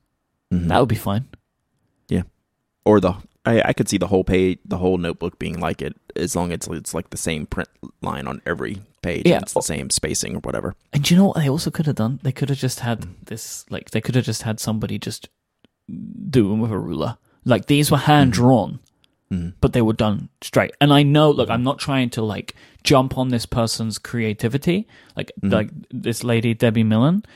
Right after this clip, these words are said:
Speaker 2: who
Speaker 1: Mm-hmm.
Speaker 2: wanted to make this book. Like, I get it. I get it. Like, this is about, she is creating art,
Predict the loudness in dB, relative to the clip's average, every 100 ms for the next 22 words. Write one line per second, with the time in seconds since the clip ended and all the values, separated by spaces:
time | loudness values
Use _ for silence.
0 | _ _ -4 -2 0 -2 -2 2 2 2
1 | 0 0 0 0 2 2 0 -4 2 6
2 | 6 4 0 0 2 2 0 -8 -12 -6
3 | -4 -2 -2 0 2 2 0 -2 -2 -2
4 | -2 2 4 2 0 0 0 0